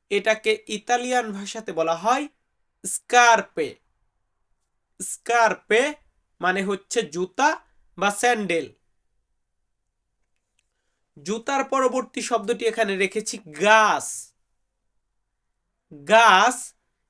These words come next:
এটাকে ইতালিতে বলা হয় আলবেরো। ইতালিয়ান ওয়ার্ড আলবেরো মানে হচ্ছে গাছ। ইংরেজিতে আমরা এটাকে ট্রি বলি।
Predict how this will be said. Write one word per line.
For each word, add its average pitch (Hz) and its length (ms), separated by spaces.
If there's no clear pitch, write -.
এটাকে 247 440
ইতালিতে 233 440
বলা 180 220
হয় 247 340
আলবেরো। 208 880
ইতালিয়ান 262 680
ওয়ার্ড 208 440
আলবেরো 226 680
মানে 214 220
হচ্ছে 233 460
গাছ। 202 460
ইংরেজিতে 247 500
আমরা 247 160
এটাকে 247 260
ট্রি 240 480
বলি। 147 380